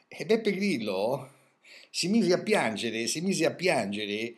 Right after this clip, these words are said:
eh, per la situazione dei preti cattolici, diceva: "Poverini, poverini i preti cattolici,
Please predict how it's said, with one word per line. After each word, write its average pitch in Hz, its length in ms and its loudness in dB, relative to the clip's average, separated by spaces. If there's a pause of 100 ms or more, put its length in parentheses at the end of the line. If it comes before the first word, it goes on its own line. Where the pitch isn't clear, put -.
(640)
eh, 151 320 -4
per 185 180 0
la 175 100 2
situazione 202 480 4
dei 160 120 6
preti 175 220 0
cattolici, 147 500 2
diceva: 151 340 0
"Poverini, 233 800 2
poverini 247 680 2
i 180 40 -2
preti 180 240 -4
cattolici, 156 840 2